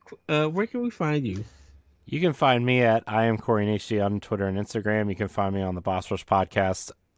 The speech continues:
Speaker 2: all of the Nintendo Power Block content, and, uh, if you like Destiny, you can find me on Tower Casuals. You can find me on Standard Definition, various things on the Boss Rush Network, all that, all that stuff.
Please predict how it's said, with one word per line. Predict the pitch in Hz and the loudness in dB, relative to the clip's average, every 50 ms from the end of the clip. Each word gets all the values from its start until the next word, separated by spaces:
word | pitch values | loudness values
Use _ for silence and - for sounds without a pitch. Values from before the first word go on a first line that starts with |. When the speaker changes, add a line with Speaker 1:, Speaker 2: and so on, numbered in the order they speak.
| _ - | _ 2
Speaker 2:
all | 120 123 131 127 123 117 | 4 4 6 6 4 2
of | 110 | 0
the | 113 113 | -2 -2
Nintendo | 107 107 98 - 117 110 101 92 | -2 -2 -4 -4 -4 -4 -4 -2
Power | - 107 98 95 95 | 0 0 0 2 2
Block | 104 104 101 | 2 0 0
content, | - - 110 101 101 95 - 110 101 98 - - | 2 2 2 2 2 0 -2 -4 -4 -6 -8 -12
and, | 120 123 131 143 143 139 139 143 135 - _ _ _ _ _ _ _ _ _ _ _ _ _ _ _ _ | -10 -8 -8 -6 -8 -8 -10 -12 -14 -18 _ _ _ _ _ _ _ _ _ _ _ _ _ _ _ _
uh, | - 135 139 135 131 131 131 131 123 | 2 4 6 6 6 6 4 2 0
if | 123 - - | -2 -2 -2
you | 131 135 | 0 2
like | 131 127 123 - | 2 0 0 0
Destiny, | 135 123 117 - - 131 131 131 | -2 -2 -2 -4 -6 -6 -4 -4
you | 120 | -6
can | 117 110 | -6 -6
find | - 113 113 113 | -4 -4 -4 -4
me | 113 | -4
on | 107 104 | -6 -6
Tower | 104 - 107 104 101 | -4 -4 -4 -4 -4
Casuals. | - - 101 104 107 110 113 113 113 110 107 - - | -4 -4 -6 -6 -6 -8 -10 -10 -10 -12 -12 -12 -12
You | 98 | -12
can | 90 98 92 | -12 -10 -8
find | - 101 95 95 | -6 -6 -6 -6
me | 95 | -8
on | 92 92 | -10 -10
Standard | - - 101 95 95 | -8 -8 -8 -8 -8
Definition, | 95 92 - - 95 85 85 - - 95 87 85 87 87 85 85 82 - _ _ _ _ _ | -10 -10 -10 -10 -12 -12 -12 -10 -10 -10 -10 -10 -10 -12 -12 -14 -16 -18 _ _ _ _ _
various | - 117 117 113 107 - | -6 -4 -4 -4 -4 -6
things | - 110 104 98 95 | -8 -10 -10 -8 -8
on | 101 92 | -10 -10
the | 95 | -10
Boss | 87 90 85 82 - - | -8 -10 -10 -10 -10 -12
Rush | 92 80 - | -14 -14 -14
Network, | 92 90 - 90 - 85 78 - - | -16 -16 -16 -16 -16 -18 -16 -14 -10
all | - 101 | -10 -8
that, | 87 78 76 - _ _ _ - | -8 -8 -10 -12 _ _ _ -10
all | 101 101 | -8 -8
that | 87 65 - | -8 -8 -12
stuff. | - - - - - - - | -16 -20 -20 -20 -20 -20 -20